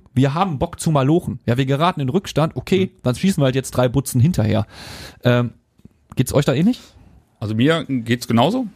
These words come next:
Speaker 2: Ähm, ja, erst siehst du, also ich hab's nicht live gesehen, also später die Zusammenfassung und ich hab's dann, ähm, ja, praktisch, äh, auf dem Live-Ticker ge-, gesehen. Uh, eins null, was ist denn da los? Und dann siehst du hinterher, okay, dann kommen die drei Tore. Ähm, und was ich hinterher auch dann gesehen hab oder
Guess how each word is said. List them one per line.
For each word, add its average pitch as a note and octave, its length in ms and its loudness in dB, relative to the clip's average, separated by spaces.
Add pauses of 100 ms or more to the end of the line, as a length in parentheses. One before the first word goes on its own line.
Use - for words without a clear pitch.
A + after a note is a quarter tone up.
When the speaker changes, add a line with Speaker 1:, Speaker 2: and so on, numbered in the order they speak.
Speaker 2:
Ähm, B2 500 -2 (840)
ja, G#2+ 200 0
erst A#2+ 200 0
siehst C3+ 260 -6
du, B2+ 120 0
also G#2 120 2
ich - 60 0
hab's A#2+ 120 -4
nicht A#2+ 140 -4
live B2 180 0
gesehen, B2 360 2
also F#2 160 -2
später A2 360 0
die G2 140 -8
Zusammenfassung B2 600 -2
und A2 220 -2
ich - 100 -8
hab's G#2+ 200 -4
dann, G2 340 -4
ähm, F#2+ 220 -6
ja, F2+ 120 -2
praktisch, F#2+ 420 -6
äh, - 140 -10 (100)
auf G2+ 100 -4
dem G2+ 60 -4
Live-Ticker B2 420 0
ge-, B2 240 0
gesehen. A2 460 0 (760)
Uh, G#2+ 140 2
eins G#2+ 300 -2
null, C3 280 4
was G#2 80 -2
ist F#2+ 40 -2
denn G2+ 100 0
da G#2 140 4
los? C#3 320 2
Und A2+ 320 -4
dann G#2+ 160 -2
siehst A2+ 160 -6
du A2+ 60 -4
hinterher, G#2+ 180 -2
okay, A#2+ 160 -2
dann A2 120 -2
kommen B2 140 0
die C3 80 2
drei A#2+ 200 0
Tore. C#3 380 0 (500)
Ähm, A#2 320 -4
und A2 260 -6
was A2+ 120 4
ich A2+ 40 -6
hinterher C3 200 2
auch B2 100 -4
dann C3 120 0
gesehen B2+ 300 2
hab A#2+ 140 -6
oder G#2 340 -4